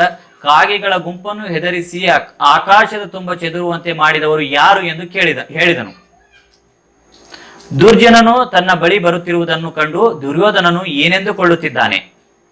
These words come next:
"ಆಹಾ, ಈ ಚಿಣ್ಣನೂ ಬಂದ. ಹೃದಯದಲ್ಲಿ ಸದಾ ಸನ್ನಿಹಿತವಾಗಿರುವ ಪುತ್ರ ಸ್ನೇಹವು ನನ್ನನ್ನೀಗ ದಹಿಸುತ್ತಿದೆ. ತನ್ನ ತೊಡೆ ಮೇಲೆ ಮಲಗಲು ಯೋಗ್ಯನಾದ ಈ ಹಸುಳೆ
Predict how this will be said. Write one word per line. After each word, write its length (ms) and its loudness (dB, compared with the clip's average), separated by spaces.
"ಆಹಾ, 640 4
ಈ 140 -10
ಚಿಣ್ಣನೂ 520 -6
ಬಂದ. 260 0
ಹೃದಯದಲ್ಲಿ 840 0
ಸದಾ 480 4
ಸನ್ನಿಹಿತವಾಗಿರುವ 1200 -2
ಪುತ್ರ 340 -4
ಸ್ನೇಹವು 600 0
ನನ್ನನ್ನೀಗ 600 -2
ದಹಿಸುತ್ತಿದೆ. 840 -2
ತನ್ನ 180 4
ತೊಡೆ 280 4
ಮೇಲೆ 300 2
ಮಲಗಲು 560 0
ಯೋಗ್ಯನಾದ 600 0
ಈ 380 -2
ಹಸುಳೆ 680 0